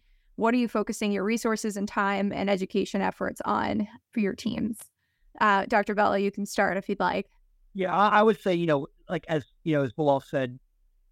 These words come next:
Speaker 2: we probably should focus more on I V. We focus more on I Os when it comes to access, education, as well as central lines, you know, obviously.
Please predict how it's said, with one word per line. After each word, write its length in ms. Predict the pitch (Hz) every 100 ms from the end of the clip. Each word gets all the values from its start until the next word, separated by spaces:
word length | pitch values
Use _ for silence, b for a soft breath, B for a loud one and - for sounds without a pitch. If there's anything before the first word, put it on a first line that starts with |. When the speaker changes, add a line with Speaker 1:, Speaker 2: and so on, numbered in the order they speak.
| -
Speaker 2:
we 160 | 156
probably 300 | 170 160 151
should 220 | 151 160 -
focus 240 | 156 127
more 180 | 156 151
on 60 | 139
I 120 | 139
V. 160 | 135
We 160 | 127 135
focus 380 | - 147 135 -
more 220 | 139 135
on 220 | 127 127
I 240 | 135 131 131
Os 180 | 135
when 100 | 127
it 60 | 123
comes 220 | 143 127
to 80 | - - 120
access, 420 | 123 - 147 135 -
education, 640 | 147 123 123 139 139 147 147
as 80 | 180
well 160 | 175
as 60 | 139
central 300 | 151 127 127
lines, 280 | 120 117 117
you 60 | 120
know, 80 |
obviously. 280 | 113 110 -